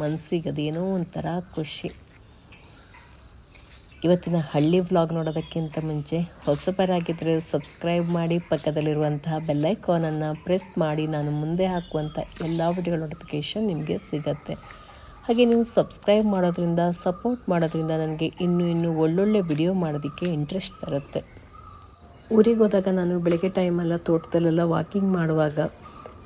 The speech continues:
ಹೆಚ್ಚಾಗಿ ಚಪ್ಪಲಿ ಹಾಕ್ಕೊಳ್ದೇನೆ ಹೋಗ್ತೀನಿ. ತುಂಬ ಚೆನ್ನಾಗಿರುತ್ತೆ ಹಸಿರು ಹುಲ್ ಮೇಲೆಲ್ಲ ನಡೆಯೋದಿಕ್ಕೆ.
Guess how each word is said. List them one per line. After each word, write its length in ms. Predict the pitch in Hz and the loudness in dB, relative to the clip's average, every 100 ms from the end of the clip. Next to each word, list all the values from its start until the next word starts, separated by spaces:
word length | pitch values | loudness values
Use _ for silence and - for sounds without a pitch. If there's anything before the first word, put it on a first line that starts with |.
| - - | -16 0
ಹೆಚ್ಚಾಗಿ 480 | 160 160 - 202 202 | 4 4 4 4 4
ಚಪ್ಪಲಿ 420 | 202 170 - 190 | 2 -4 2 2
ಹಾಕ್ಕೊಳ್ದೇನೆ 640 | 170 156 160 170 170 175 | 4 0 2 2 4 2
ಹೋಗ್ತೀನಿ. 520 | 180 170 165 - 156 170 | 2 0 -2 -2 0 2
ತುಂಬ 220 | 220 220 | 4 4
ಚೆನ್ನಾಗಿರುತ್ತೆ 840 | 220 196 160 175 175 170 160 - 156 - - - - - | 2 2 2 2 4 2 2 0 -2 -2 -16 -16 -10 0
ಹಸಿರು 320 | 165 - 180 | 2 4 4
ಹುಲ್ 240 | 175 170 | 6 6
ಮೇಲೆಲ್ಲ 420 | 175 180 170 160 175 | 8 6 6 4 4
ನಡೆಯೋದಿಕ್ಕೆ. 640 | 165 156 165 160 - 151 | 4 4 2 0 0 -2